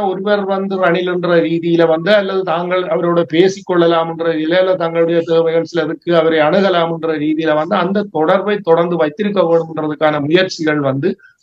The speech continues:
உடைய அடையாளமாக தான் இது பார்க்கக்கூடியதா இருக்கிறது. ஆனா இது எந்த அளவுக்கு மக்களுக்கு மத்தியில இது ஒரு பேசப்படுகிற பொருளாகவோ அல்லது என்னென்று சொல்லி சொன்னா இவர்கள், அஹ், உடைய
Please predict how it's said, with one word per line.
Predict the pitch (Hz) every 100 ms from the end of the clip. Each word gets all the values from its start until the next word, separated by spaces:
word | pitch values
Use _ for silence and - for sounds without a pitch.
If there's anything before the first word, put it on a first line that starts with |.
| _ 180
உடைய | 185 156
அடையாளமாக | 160 190 180 160 151
தான் | 147 190
இது | 180
பார்க்கக்கூடியதா | 165 160 160 151 160 160
இருக்கிறது. | 151 135 165 240 240 _ _ _ -
ஆனா | 190 240
இது | 220 233
எந்த | 220 214 214
அளவுக்கு | 196 202 202 208
மக்களுக்கு | 175 196 190 185
மத்தியில | 175 170 190 190 196 - _ _ _ 269 - 254
இது | 226 196
ஒரு | 196 190
பேசப்படுகிற | 190 185 185 190 180 185 175 180
பொருளாகவோ | 175 170 170 160 170 185
அல்லது | 180 175 185
என்னென்று | 175 170 175
சொல்லி | 165 160 156
சொன்னா | 170 202
இவர்கள், | 180 175 190 180 - _ _ _ -
அஹ், | 185 175
உடைய | 175 175